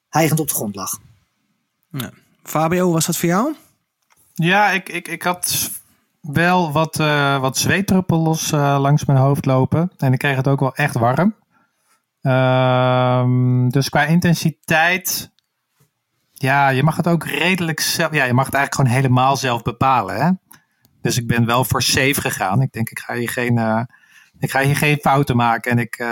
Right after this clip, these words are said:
Speaker 3: doe gewoon, eh, de oefeningen waarvan ik zeker weet dat ik ze gewoon goed kan uitvoeren.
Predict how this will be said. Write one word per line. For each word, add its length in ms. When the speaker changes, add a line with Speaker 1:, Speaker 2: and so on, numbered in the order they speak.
Speaker 3:
doe 180
gewoon, 400
eh, 360
de 240
oefeningen 340
waarvan 200
ik 80
zeker 300
weet 120
dat 100
ik 100
ze 80
gewoon 200
goed 220
kan 180
uitvoeren. 600